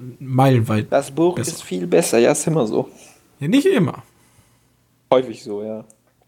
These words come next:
Speaker 2: Ähm, okay, dann haben wir noch die
Speaker 1: Beispiel Game of Thrones. Die sind beide gleich gut, bis auf die letzte Staffel.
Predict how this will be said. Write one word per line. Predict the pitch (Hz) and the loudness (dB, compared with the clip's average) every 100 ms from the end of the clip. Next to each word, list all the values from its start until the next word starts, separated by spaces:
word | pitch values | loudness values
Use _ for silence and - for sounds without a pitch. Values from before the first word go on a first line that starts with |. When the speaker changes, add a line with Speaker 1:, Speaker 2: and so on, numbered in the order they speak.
| _ _ _ _ _ _ _ - | _ _ _ _ _ _ _ 2
Speaker 2:
Ähm, | 160 165 170 - | 4 4 0 -6
okay, | 143 143 - 147 123 113 | -6 -6 -4 0 0 0
dann | 120 139 | -2 -2
haben | 156 170 | -2 -4
wir | 170 | 0
noch | 165 165 - _ _ _ _ _ _ _ _ | 2 2 -2 _ _ _ _ _ _ _ _
die | 147 | 0
Speaker 1:
Beispiel | 147 147 | 2 4
Game | 143 185 185 | 4 2 2
of | 170 | -2
Thrones. | 160 180 160 113 - _ _ _ _ 127 | -2 0 0 -4 -10 _ _ _ _ -8
Die | |
sind | 120 | -4
beide | 139 147 135 | 0 0 0
gleich | 139 151 - | 0 0 -2
gut, | 127 113 | -4 -2
bis | 139 143 | 0 -2
auf | 131 | -2
die | 131 | -2
letzte | 131 131 | -2 -2
Staffel. | 117 127 127 160 | -6 -6 -10 -12